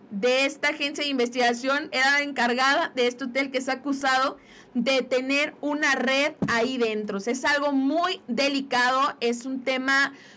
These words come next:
súper fuerte que yo creo que, pues, si ya está en manos de la federación, tienen mucho trabajo que hacer, tienen mucho trabajo,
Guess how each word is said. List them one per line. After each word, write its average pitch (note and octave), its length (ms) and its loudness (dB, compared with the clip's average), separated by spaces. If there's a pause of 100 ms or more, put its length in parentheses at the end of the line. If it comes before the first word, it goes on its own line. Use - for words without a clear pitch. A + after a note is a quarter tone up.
súper C#4 480 -2
fuerte D#4 460 -2
que C4 100 -6
yo A#3+ 120 2
creo C4+ 180 -4
que, C#4 460 2
pues, G#3+ 200 -2
si A#3 120 -4
ya C4 140 0
está D4+ 200 -4
en C#4+ 80 -4
manos C#4 340 2
de B3 100 2
la A3 100 2
federación, A3 680 -2
tienen C4 280 0
mucho G4+ 340 0
trabajo B3 420 -2
que A3+ 100 -2
hacer, G#3 300 -4
tienen A3+ 300 -2
mucho F#4+ 440 0
trabajo, B3 600 0